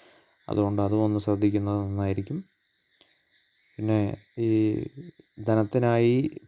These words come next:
പാപം ചെയ്യാൻ മുതിരരുത്. ആ, സ്വാഭാവികമായിട്ടാണെങ്കിലും ചിലപ്പോൾ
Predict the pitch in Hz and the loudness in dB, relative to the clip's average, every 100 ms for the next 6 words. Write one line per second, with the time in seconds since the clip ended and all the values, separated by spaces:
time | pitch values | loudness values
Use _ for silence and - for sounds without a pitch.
0 | - 107 107 113 139 151 110 - 107 110 | -6 -2 0 -2 -4 -6 -8 -2 0 0
1 | 120 - 107 104 104 101 101 101 165 - | -2 -8 -6 0 0 0 -2 -2 -4 -6
2 | _ _ - _ _ _ _ 104 104 101 | _ _ -20 _ _ _ _ -8 -4 -4
3 | 98 98 - - 110 107 110 110 110 117 | -4 -6 -8 -6 2 4 6 4 2 -2
4 | 110 107 113 110 104 104 143 _ _ - | -2 -4 -4 -6 -6 -6 -8 _ _ -2
5 | 104 101 - 107 - | -2 -2 -4 -4 -4